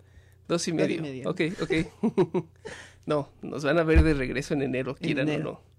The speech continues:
Speaker 2: Sí.
Speaker 1: Pues hablemos de The Christmas Invasion. Eh, está dirigida por James House, está escrita por Russell T Davies.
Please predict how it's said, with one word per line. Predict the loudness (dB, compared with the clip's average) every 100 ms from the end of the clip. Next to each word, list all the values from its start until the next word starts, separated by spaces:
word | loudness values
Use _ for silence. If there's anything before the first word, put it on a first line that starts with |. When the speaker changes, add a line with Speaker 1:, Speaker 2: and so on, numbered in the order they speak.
| -14
Speaker 2:
Sí. | -8 -8 -10 -20 -20 -4
Speaker 1:
Pues | 2 4
hablemos | 6 6 6
de | 4
The | 2 2
Christmas | 2 2 2
Invasion. | 2 2 2 4 4 4 4 -2 _
Eh, | -2 2 2
está | 2 2 4
dirigida | 4 0 0 0 2
por | 2 0
James | 2 2 0
House, | 2 4 4 2 -4
está | -8 -4
escrita | -6 -2 -4 -2 -4
por | -4 -2
Russell | -2 0 -2
T | -2 -2
Davies. | 0 2 0 -2 -6